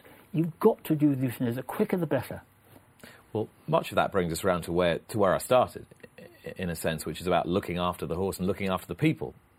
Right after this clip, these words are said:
Speaker 2: uh, just as
Speaker 1: Yeah.
Speaker 2: importantly, and many would say more importantly. Uh, and that is something you've devoted a significant portion of your,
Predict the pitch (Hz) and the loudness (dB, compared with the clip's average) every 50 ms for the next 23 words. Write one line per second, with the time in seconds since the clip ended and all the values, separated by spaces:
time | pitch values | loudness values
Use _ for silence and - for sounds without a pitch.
0 | - - 90 - - - - - - 98 95 - - - 71 - 135 117 - - | -10 -8 -8 -8 -8 -12 -16 -10 -6 -4 -4 -4 -6 -4 -2 0 0 0 -2 -4
1 | 85 78 82 104 120 104 87 90 92 90 87 95 98 92 92 85 80 90 80 80 | -10 -4 -2 -2 -2 -2 -2 -4 -4 -4 -4 -6 -6 -6 -6 -6 -4 -4 -2 0
2 | 95 117 101 78 - - 67 - - - - - - _ - - - - - - | 0 0 -2 -2 -6 -8 -8 -10 -10 -14 -20 -20 -20 _ -20 -20 -20 -20 -20 -20
3 | - - _ - 87 87 87 - - 95 95 92 90 90 80 - - - 60 - | -20 -20 _ 0 2 2 2 2 2 0 0 2 0 -2 -4 -8 -16 -18 -10 -4
4 | 92 95 117 120 98 92 87 - - 73 82 80 82 80 73 - 76 87 85 78 | 0 2 4 4 4 0 0 -2 -4 -4 -2 -2 -2 -2 -2 -2 0 0 0 0
5 | - 73 71 73 - - 87 76 95 92 76 76 71 73 65 - - 90 80 76 | 0 -4 -8 -6 -4 -4 -4 -2 -2 -4 -4 -4 -8 -8 -10 -6 -4 -4 -4 -4
6 | - 78 73 71 76 71 69 69 | -4 -8 -8 -6 -6 -6 -6 -6